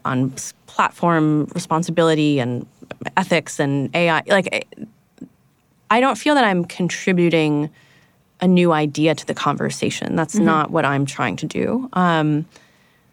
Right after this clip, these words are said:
Speaker 1: I'm writing about my own life and my own experiences in the last decade in
Speaker 2: Mm-hmm.
Speaker 1: this industry. And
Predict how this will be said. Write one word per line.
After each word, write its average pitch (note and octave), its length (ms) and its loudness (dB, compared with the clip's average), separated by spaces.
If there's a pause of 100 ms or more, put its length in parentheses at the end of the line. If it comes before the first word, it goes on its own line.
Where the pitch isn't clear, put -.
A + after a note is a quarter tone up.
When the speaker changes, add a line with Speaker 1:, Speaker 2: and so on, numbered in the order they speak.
(440)
Speaker 1:
I'm A#3 140 4
writing A3+ 200 4
about F3 180 2
my D#3+ 140 2
own D3+ 140 2
life D3 280 0
and D#3+ 80 2
my C#3+ 100 4
own C#3+ 120 2
experiences C#3+ 680 0
in D3+ 80 2
the D3 80 2
last B2+ 340 -2
decade - 600 -4
in - 100 2
Speaker 2:
Mm-hmm. C3+ 60 4
Speaker 1:
this - 160 -2
industry. - 640 -4
And C#3+ 520 0